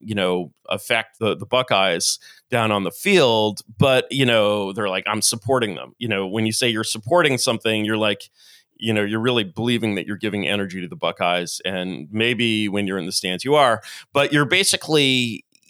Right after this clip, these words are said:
what you're fulfilling is you're fulfilling that sort of second need of democracy, that need to feel like you matter.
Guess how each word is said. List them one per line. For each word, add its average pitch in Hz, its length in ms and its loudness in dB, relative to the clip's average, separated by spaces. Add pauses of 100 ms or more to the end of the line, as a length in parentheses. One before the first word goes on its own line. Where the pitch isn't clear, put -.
(180)
what 143 320 0
you're 147 120 2
fulfilling 156 800 2
is 127 200 2
you're 131 100 0
fulfilling 156 760 0
that 131 200 0
sort 135 260 0
of 110 100 -4
second 107 720 0
need 104 420 0
of 104 220 -2
democracy, 92 880 -2 (320)
that 123 180 0
need 127 240 2
to 98 100 -6
feel 135 540 0
like 82 260 -4
you 90 80 -8
matter. 64 360 -8